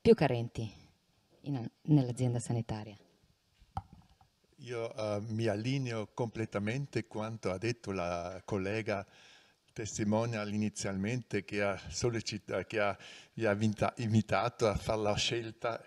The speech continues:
Speaker 2: <laughs> dottoressa, veramente, mm, mi congratulo con la sua deposizione. Si sceglie quello che, a, a cui uno si sente portato ed è interessato. Non fate la scelta,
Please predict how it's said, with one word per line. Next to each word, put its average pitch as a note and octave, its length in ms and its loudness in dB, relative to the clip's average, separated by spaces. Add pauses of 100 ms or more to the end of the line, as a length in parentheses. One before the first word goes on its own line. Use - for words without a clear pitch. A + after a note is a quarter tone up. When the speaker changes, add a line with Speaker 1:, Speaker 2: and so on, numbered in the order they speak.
(140)
Speaker 2:
<laughs> - 160 -8
dottoressa, A2 640 0 (400)
veramente, G#2+ 600 2
mm, G#2+ 60 -2 (840)
mi G#2+ 100 -2
congratulo G2+ 680 2
con G#2 140 -4
la F#2+ 120 0
sua G2+ 260 2
deposizione. F#2 880 -2 (640)
Si B2 240 -4
sceglie C#3 600 6
quello B2 460 8
che, A2+ 360 4
a, G2+ 240 4
a G2 220 0
cui A#2+ 440 0 (120)
uno A#2 240 2
si G#2 120 -2
sente G#2 380 0
portato G2 720 2
ed G2 100 0
è F2+ 120 0
interessato. F2+ 840 -2
Non A2 180 0
fate G#2+ 340 -4
la F#2+ 120 2
scelta, G2+ 560 -2